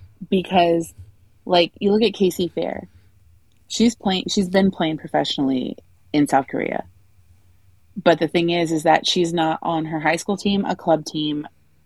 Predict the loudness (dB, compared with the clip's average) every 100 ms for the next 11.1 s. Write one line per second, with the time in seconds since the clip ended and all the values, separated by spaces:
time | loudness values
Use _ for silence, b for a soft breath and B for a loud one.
0 | _ _ _ 0 4 6 6 4 0 -4
1 | -2 0 0 0 -2 -4 -2 0 0 2
2 | 2 0 0 -2 -2 -4 -2 -2 -4 _
3 | _ _ _ _ _ -6 0 2 2 0
4 | -4 -2 0 -2 -2 0 0 0 -2 -2
5 | -2 -2 0 0 -2 -6 -12 _ _ _
6 | _ _ _ -2 4 4 4 0 -2 0
7 | 0 -2 -12 -20 _ _ _ _ _ _
8 | _ _ -20 _ -8 -2 0 2 2 2
9 | 0 2 2 2 -2 -4 -8 -20 -20 _
10 | 2 4 6 4 2 0 -4 -4 -2 -2
11 | -2